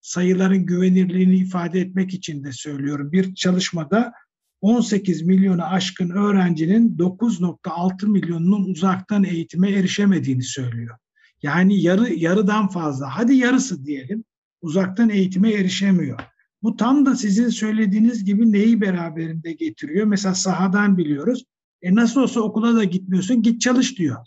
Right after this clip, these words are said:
aile. Kültürel kodlar ve yoksullukla da,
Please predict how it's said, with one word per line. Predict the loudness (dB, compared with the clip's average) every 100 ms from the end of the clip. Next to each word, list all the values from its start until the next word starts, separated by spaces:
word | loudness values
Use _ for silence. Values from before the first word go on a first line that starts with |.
| -18 -12
aile. | -10 -8 -10 -14 -18 _ _ _
Kültürel | -4 -2 0 2 0 0
kodlar | -2 0 0 2
ve | 4
yoksullukla | 4 2 0 -2 0 0 0 -2
da, | -2 -4 -10